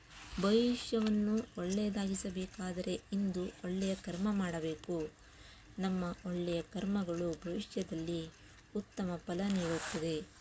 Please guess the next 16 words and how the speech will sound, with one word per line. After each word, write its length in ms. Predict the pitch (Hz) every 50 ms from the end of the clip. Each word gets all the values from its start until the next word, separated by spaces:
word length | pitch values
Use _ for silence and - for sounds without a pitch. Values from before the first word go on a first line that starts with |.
| - - - - - -
ಕಷ್ಟ 300 | - 220 196 - - - 226 214
ಬಂದಾಗ 500 | 190 196 190 190 185 190 185 180 180 185 185
ಸಹನಶೀಲತೆ 840 | 185 - - 170 175 180 190 190 - - 180 175 180 - - 180
ಇರಬೇಕು. 540 | 170 170 165 165 165 160 160 - - 180 170 160 - - 988 - - - - - - - - - - - 855 855 880 - - - - - - - - - - - -
ಎಲ್ಲರಿಗೂ 500 | 196 196 196 196 202 196 202 190 202 196
ಪ್ರೀತಿಯಿಂದ 680 | 185 - 190 196 202 208 - - 214 202 185 180 175 175 170
ನಡೆದುಕೊಳ್ಳಬೇಕು. 1000 | 165 165 165 165 175 214 196 - 185 170 170 170 165 - 165 156 - - - 170 160 156 - - - - - - - - - -
ಪರೋಪಕಾರವೇ 1000 | - 214 196 214 226 240 233 - 233 226 - 220 208 202 202 196 196 196 214 220
ಶ್ರೇಷ್ಠ 420 | - - - 175 185 190 - - 196 170
ಧರ್ಮ. 280 | 175 165 - 160 165 170 165 160 - - - - - - - -
ಸದಾ 360 | - - - 196 190 202 196 196 - - -
ಒಳ್ಳೆಯ 340 | 190 190 196 196 196 196
ಕಾರ್ಯವನ್ನ 680 | 190 - - 175 170 170 180 185 185 180 175 170 170 170
ಮಾಡೋಣ, 460 | 170 165 160 165 160 170 170 165 165 165 160 156 160 - - - - - - - - -
ಭಕ್ತಿಯಿಂದ 600 | 180 190 202 - - - 226 208 202 196 196 190
ಬದುಕೋಣ 560 | 196 185 170 170 165 - - - - 165 165